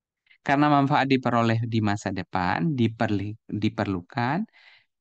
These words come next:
eh, perhitungan nilai sekarang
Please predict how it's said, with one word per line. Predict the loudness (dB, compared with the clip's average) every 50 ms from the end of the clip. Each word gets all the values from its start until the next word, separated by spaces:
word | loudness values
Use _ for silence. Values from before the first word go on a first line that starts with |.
| _ _ -10 -8
eh, | -8 -4 -2
perhitungan | -2 -2 -2 -2 -4 -4 -4 -4 -2 -2 0 0 0 0 0 0 2 4
nilai | 4 6 6 6 4 4 2 2 2 2 0 -2 -2
sekarang | -4 -6 -8 -8 _ -12 -12 -10 -8 -6 -6 -6 -4 -6 -6 -8 -10